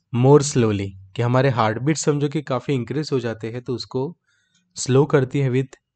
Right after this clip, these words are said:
less force, and जिसके कारण क्या है कि which lowers our blood pressure। Beta blockers also help open up our veins। तो वेन को ओपन होना या फिर आर्टरीज का ओपन होना, उसका मतलब ये है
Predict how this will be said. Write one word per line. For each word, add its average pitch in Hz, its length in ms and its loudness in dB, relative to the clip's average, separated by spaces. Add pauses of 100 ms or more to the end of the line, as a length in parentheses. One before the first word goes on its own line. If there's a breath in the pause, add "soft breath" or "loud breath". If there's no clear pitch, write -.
(140)
less 131 420 4
force, 101 480 -4 (320)
and 127 320 -2 (920)
जिसके 131 340 0
कारण 143 300 0
क्या 135 180 0
है 135 280 -6 (140)
कि 123 100 -2
which 131 280 -4
lowers 117 420 -2
our 110 260 -4
blood 104 300 -6
pressure। 127 360 -4 (1000)
Beta 131 280 6
blockers 156 420 6
also 127 340 4
help 135 280 2 (760)
open 135 640 2 (200)
up 127 300 2 (140)
our 123 360 2 (420)
veins। 104 540 0 (1300 soft breath)
तो 139 60 4
वेन 151 260 4
को 170 200 6
ओपन 165 280 6
होना 156 560 2
या 127 140 2
फिर 131 220 2
आर्टरीज 131 460 0
का 147 120 2
ओपन 131 280 2
होना, 131 280 0
उसका 127 360 -2
मतलब 120 380 -2
ये 131 160 2
है 123 240 -2